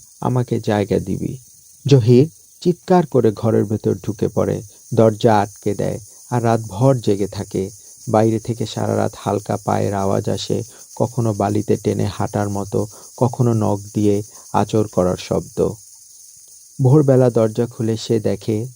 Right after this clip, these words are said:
দরজার গায়ে কোর দড়ির মতো লম্বা লম্বা দাগ আর নিচে লালচে বালি জমে আছে। একটা শব্দ শুধু কানে বাজতে থাকে, "আমি এখনো মরুভূমির আওয়াজে আটকে আছি।"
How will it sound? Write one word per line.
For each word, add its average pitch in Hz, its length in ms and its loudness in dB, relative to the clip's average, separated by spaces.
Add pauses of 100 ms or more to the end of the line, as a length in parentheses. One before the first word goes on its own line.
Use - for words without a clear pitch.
দরজার 107 420 2
গায়ে 104 340 0 (280)
কোর 139 260 4
দড়ির 113 300 2
মতো 104 480 -4 (320)
লম্বা 120 340 2
লম্বা 101 380 0
দাগ 98 280 -2 (340)
আর 113 140 2
নিচে 113 360 0
লালচে 104 440 2
বালি 95 300 -2
জমে 92 320 -4
আছে। 98 400 -4 (420)
একটা 131 280 0
শব্দ 117 540 0 (200)
শুধু 143 300 -4
কানে 120 320 0
বাজতে 110 440 -2
থাকে, 110 400 -4 (300)
"আমি 131 200 4
এখনো 123 380 2
মরুভূমির 110 560 0
আওয়াজে 104 420 0
আটকে 104 400 -2
আছি।" 104 380 -4